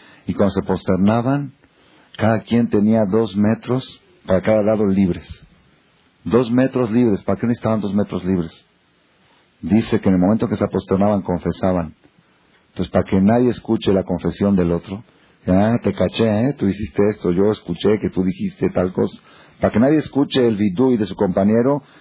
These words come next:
Hashem le daba dos metros cuadrados a cada uno para los lados. Pa-, es otro de los milagros de Jerusalén. Era impresionante, era impresionante. Ahora que va,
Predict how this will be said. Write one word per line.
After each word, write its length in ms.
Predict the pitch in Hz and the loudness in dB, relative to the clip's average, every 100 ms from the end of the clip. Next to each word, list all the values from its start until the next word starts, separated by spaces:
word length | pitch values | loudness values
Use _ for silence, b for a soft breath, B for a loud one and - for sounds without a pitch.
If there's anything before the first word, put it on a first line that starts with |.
| B | B
Hashem 300 | 92 - 135 | -4 0 0
le 80 | 139 | 2
daba 200 | 139 135 | 2 2
dos 280 | 113 151 135 | 2 0 0
metros 460 | 147 151 - 151 - | 0 0 0 -2 0
cuadrados 500 | 127 117 139 139 117 | 0 2 2 2 0
a 80 | |
cada 200 | 117 127 | 0 2
uno 180 | 139 139 | 2 0
para 120 | 110 101 | 0 0
los 160 | 101 | 0
lados. 420 | 110 127 151 147 b b b b b b - | 2 2 0 -4 b b b b b b -4
Pa-, 160 | - - - | -2 -2 0
es 220 | 123 - | 0 0
otro 360 | 127 113 117 117 | 0 0 0 0
de 60 | |
los 120 | 107 | 0
milagros 380 | 101 107 110 101 | 2 2 2 0
de 100 | 92 | 0
Jerusalén. 580 | 90 87 - 82 80 - - | 0 -2 -4 -2 -2 -4 -2
Era 160 | 139 | 0
impresionante, 760 | 135 - 110 107 107 104 95 82 | 0 -2 -4 0 0 0 -2 -2
era 160 | - 127 | 0 0
impresionante. 680 | 117 107 104 110 101 90 B B B B _ | -2 -4 0 0 0 -4 B B B B _
Ahora 220 | 107 117 | 0 0
que 120 | 107 | 0
va, 140 | 101 | 0